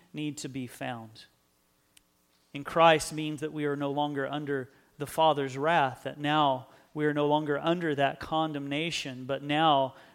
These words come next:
we are in that economy of mercy and grace because now we are in Christ. In Second Corinthians five twenty-one, "For our sake he made him to be sin who knew no sin, so that in him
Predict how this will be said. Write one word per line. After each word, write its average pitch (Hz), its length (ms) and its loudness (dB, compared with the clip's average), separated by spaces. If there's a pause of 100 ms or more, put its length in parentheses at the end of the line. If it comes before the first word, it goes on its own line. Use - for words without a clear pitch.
we 156 160 0
are 151 100 4
in 147 200 -2
that 147 280 0
economy 170 640 -4
of 135 160 -2
mercy 151 560 -4
and 139 100 -10
grace 143 320 -2
because 143 380 -10
now 151 220 0
we 147 160 0
are 135 120 0
in 143 360 -8
Christ. - 600 -12 (1400)
In 131 120 -10 (200)
Second 151 340 -4
Corinthians 143 500 -6
five 151 260 4
twenty-one, 151 600 -4
"For 143 180 -2
our 156 200 4
sake 165 360 2
he 156 140 -6
made 147 260 -2
him 151 160 -4
to 139 80 -4
be 151 240 -4
sin 151 280 -4
who 143 160 -6
knew 156 240 -6
no 143 200 0
sin, 135 400 -8
so 147 180 -4
that 143 200 -2
in 160 200 -2
him 147 360 0